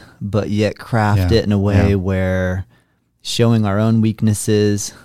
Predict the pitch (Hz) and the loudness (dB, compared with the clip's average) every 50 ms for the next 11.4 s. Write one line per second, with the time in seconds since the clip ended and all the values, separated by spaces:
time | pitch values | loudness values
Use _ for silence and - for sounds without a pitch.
0 | _ _ _ _ _ _ _ - 110 113 113 110 107 101 - - - 113 104 107 | _ _ _ _ _ _ _ -4 0 2 2 2 2 0 0 -2 -2 -2 0 0
1 | 104 101 101 101 90 78 90 101 98 95 98 98 104 - - - - - 95 92 | -2 -2 -2 -4 -4 -4 -4 -4 -2 0 0 -2 -2 -4 -8 -16 -14 -8 -6 -6
2 | 82 82 82 - - 98 92 90 92 92 90 87 - 90 85 90 95 90 85 85 | -6 -6 -6 -6 -4 -4 -2 -2 -2 -4 -6 -6 -6 -6 -4 -2 -2 -2 -2 -4
3 | 85 - - - - - - - _ _ _ _ 98 98 98 95 127 - - 107 | -6 -12 -18 -20 -20 -20 -20 -20 _ _ _ _ -6 -4 -2 -2 -2 -4 -4 -4
4 | 107 104 104 98 95 92 104 95 110 107 110 107 98 92 - - - 104 95 - | -4 -4 -2 -2 -2 -4 -4 -2 -2 0 0 0 -2 -4 -4 -4 -2 -2 -2 -2
5 | - 101 90 90 85 - - - - 98 90 92 90 90 92 - - 90 87 85 | -4 -4 -4 -4 -6 -8 -10 -10 -8 -6 -4 -4 -4 -4 -6 -8 -8 -8 -8 -6
6 | 85 85 82 78 - - _ - 85 85 85 85 92 92 - - - - - 80 | -6 -6 -8 -10 -12 -16 _ -14 -12 -12 -12 -12 -16 -16 -14 -14 -14 -12 -14 -16
7 | - - - 85 85 80 78 - - - - - - - - 87 85 80 82 82 | -14 -12 -10 -10 -10 -10 -12 -14 -18 -18 -18 -20 -20 -18 -16 -14 -12 -10 -10 -10
8 | 80 80 80 80 80 80 82 80 80 82 80 82 78 78 78 78 78 71 - - | -10 -10 -10 -12 -12 -12 -14 -14 -16 -14 -14 -12 -12 -12 -12 -12 -14 -14 -18 -20
9 | _ 80 78 82 78 78 80 80 82 80 82 80 80 82 98 - - - - - | _ -16 -12 -12 -12 -12 -12 -10 -10 -10 -10 -10 -10 -12 -12 -14 -16 -16 -10 -8
10 | - 85 76 - - 76 80 87 80 82 85 78 82 82 85 85 82 85 82 85 | -8 -8 -8 -8 -10 -8 -8 -6 -6 -8 -8 -10 -10 -8 -8 -6 -6 -6 -6 -8
11 | 85 82 82 80 82 80 85 | -8 -10 -10 -10 -10 -10 -12